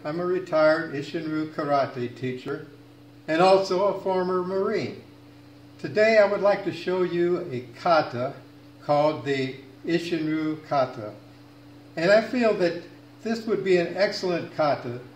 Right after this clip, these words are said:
for seniors to learn because it's low impact,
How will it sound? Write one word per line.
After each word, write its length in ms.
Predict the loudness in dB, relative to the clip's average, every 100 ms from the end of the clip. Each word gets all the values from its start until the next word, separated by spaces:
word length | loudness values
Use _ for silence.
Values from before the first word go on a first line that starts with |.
| -20 -20 -20 -8
for 140 | -6
seniors 500 | -6 -2 -2 -2 -4 -6
to 100 | -4
learn 340 | -2 -2 -4 -12 -20 -20 -20 -2
because 280 | 0 0 -4
it's 160 | -8
low 300 | -4 -2 0
impact, 680 | -2 -4 -2 2 2 0